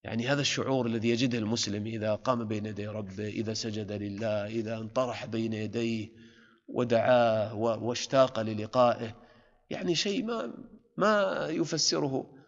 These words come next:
ال-، ال-، ال-، اللسان أبدًا، ما يطيق اللسان أن يعبر عنه. فيعني هذه الطمأنينة هي حقيقة هذه الدنيا، هذه جنة الدنيا. والمحروم حقًا من حرم هذه الطمأنينة.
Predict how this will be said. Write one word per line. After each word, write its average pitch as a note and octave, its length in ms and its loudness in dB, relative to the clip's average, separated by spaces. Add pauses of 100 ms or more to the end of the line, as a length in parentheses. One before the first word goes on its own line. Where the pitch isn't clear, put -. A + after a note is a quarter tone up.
(200)
ال-، C3 180 0
ال-، G#2+ 180 -4
ال-، F2 500 -12
اللسان A#2 520 0
أبدًا، C3 380 -6 (1000)
ما G3 60 0
يطيق F3 340 2
اللسان C3 360 2
أن A2+ 120 -2
يعبر A2 380 -4
عنه. G#2 280 -6 (880)
فيعني A#2+ 1000 0
هذه D#3 200 4
الطمأنينة C3 760 2 (460)
هي G3+ 320 4
حقيقة - 480 -2
هذه A#2+ 180 -2
الدنيا، G#2+ 420 -8 (500)
هذه F#3+ 220 2
جنة E3 360 4
الدنيا. A2+ 460 -8 (1300)
والمحروم F3 580 2
حقًا - 340 -4
من A#2+ 200 -2
حرم A#2+ 300 -4
هذه A2 140 -6
الطمأنينة. G#2+ 680 -10